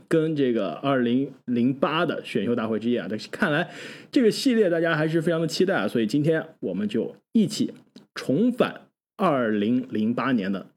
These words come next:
那个夏天。呃，我觉得还是在开始之前啊，有必要跟大家重温一下这个规则啊，毕竟我们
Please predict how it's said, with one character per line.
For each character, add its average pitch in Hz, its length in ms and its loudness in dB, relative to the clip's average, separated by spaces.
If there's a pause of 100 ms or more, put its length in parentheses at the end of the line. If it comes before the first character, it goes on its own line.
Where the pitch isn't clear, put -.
那 110 120 -2
个 - 100 -10
夏 - 180 -10
天。 - 160 -10 (720)
呃， 143 520 2
我 139 80 4
觉 185 60 6
得 220 60 4
还 247 140 4
是 254 100 4
在 226 160 2
开 240 220 2
始 196 160 2
之 240 100 4
前 214 160 4
啊， 202 80 4
有 143 160 4
必 220 200 0
要 196 160 2
跟 156 100 2
大 160 80 2
家 170 200 2
重 151 280 0
温 220 240 2
一 202 60 2
下 156 180 2
这 120 80 2
个 120 80 2
规 247 260 2
则 156 140 0
啊， 76 160 -8
毕 127 100 2
竟 131 140 2
我 117 60 2
们 127 420 0